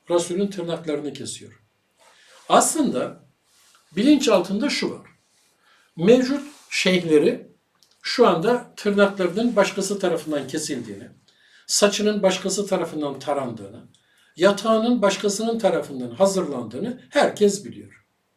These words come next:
İşte bu kadar hikayeyi anlatmasının sebebi şu anda mevcut kendi şeyhine hizmetçiliği,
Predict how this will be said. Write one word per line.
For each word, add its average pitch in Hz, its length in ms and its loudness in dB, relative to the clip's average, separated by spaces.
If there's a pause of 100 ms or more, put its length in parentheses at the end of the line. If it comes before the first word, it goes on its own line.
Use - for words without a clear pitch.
(720)
İşte 254 380 0
bu 311 100 -6
kadar 240 320 0
hikayeyi 190 440 2
anlatmasının 196 640 -4
sebebi 254 420 -6 (680)
şu - 200 -4
anda 247 260 0
mevcut 220 540 -2
kendi 226 280 -4
şeyhine 190 720 -2 (300)
hizmetçiliği, 180 1000 -4